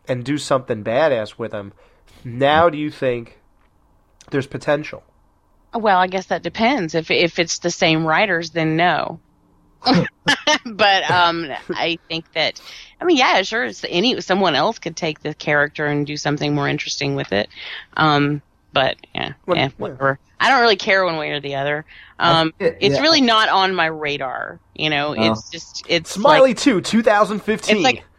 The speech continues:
Speaker 2: I don't
Speaker 1: Yeah.
Speaker 2: hate it enough to just, to be consumed with it, like, "Ah, oh, God," you know, um, but I also don't like it. So it just sort of is not there. And, um, as far as, like, a one to ten, I would say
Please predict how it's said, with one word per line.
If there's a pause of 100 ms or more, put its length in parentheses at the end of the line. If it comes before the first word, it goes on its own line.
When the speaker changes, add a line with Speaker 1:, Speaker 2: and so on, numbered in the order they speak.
(120)
Speaker 2:
I
don't
Speaker 1:
Yeah.
Speaker 2:
hate
it
enough (120)
to
just,
to
be
consumed
with
it,
like,
"Ah,
oh,
God,"
you
know,
um, (440)
but (440)
I
also
don't
like
it.
So
it
just
sort
of
is
not
there.
And, (560)
um,
as
far
as,
like,
a
one
to
ten,
I
would
say